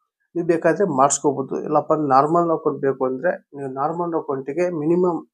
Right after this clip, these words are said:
ಮೇಂಟೆನೆನ್ಸ್ ಬ್ಯಾಲೆನ್ಸ್ ಎರಡು ಸಾವಿರ ಮೇಲ್ಪಟ್ಟೆ ಮೇಂಟೈನ್ ಮಾಡ್ಬೇಕು. ಹಾಗಾದ್ರೆ ಏನು ಪ್ರಾಬ್ಲಮ್ ಆಗಲ್ಲ ಫ್ರೆಂಡ್. ಟೋಟಲ್ ಹೇಳ್ಬೇಕಂದ್ರೆ ಜೀರೋ ಅಕೌಂಟಿಗೆ ಮಿನಿಮಮ್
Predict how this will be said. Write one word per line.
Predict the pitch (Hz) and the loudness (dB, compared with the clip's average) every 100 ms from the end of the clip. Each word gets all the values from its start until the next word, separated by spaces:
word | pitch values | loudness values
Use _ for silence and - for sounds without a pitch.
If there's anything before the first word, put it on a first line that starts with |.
| _ - - _ _ | _ -20 -20 _ _
ಮೇಂಟೆನೆನ್ಸ್ | 135 151 175 175 170 | -6 -2 0 0 -2
ಬ್ಯಾಲೆನ್ಸ್ | - 156 156 - | -6 -4 -4 -4
ಎರಡು | 143 139 | -4 -2
ಸಾವಿರ | - 135 135 143 | 2 2 2 0
ಮೇಲ್ಪಟ್ಟೆ | 127 139 185 185 - - 220 - _ _ _ _ _ - | -2 2 2 0 -6 -6 -10 -10 _ _ _ _ _ -10
ಮೇಂಟೈನ್ | 143 139 143 | -8 -4 -2
ಮಾಡ್ಬೇಕು. | 127 120 - - | -2 -4 -6 -14
ಹಾಗಾದ್ರೆ | - 147 156 151 196 - | -4 2 4 4 -2 -4
ಏನು | 135 156 | -4 -4
ಪ್ರಾಬ್ಲಮ್ | - 131 131 - 151 | -4 -4 -2 0 2
ಆಗಲ್ಲ | 143 123 | 2 -2
ಫ್ರೆಂಡ್. | - - - _ _ _ - _ - | -12 -18 -18 _ _ _ -20 _ -2
ಟೋಟಲ್ | 208 202 208 | -2 0 2
ಹೇಳ್ಬೇಕಂದ್ರೆ | 190 165 165 165 160 160 | 4 4 -2 -4 -2 -2
ಜೀರೋ | 165 175 175 | 4 6 6
ಅಕೌಂಟಿಗೆ | 170 151 156 185 | 2 -2 0 0
ಮಿನಿಮಮ್ | 160 156 180 185 190 190 - | 2 6 6 6 2 0 -10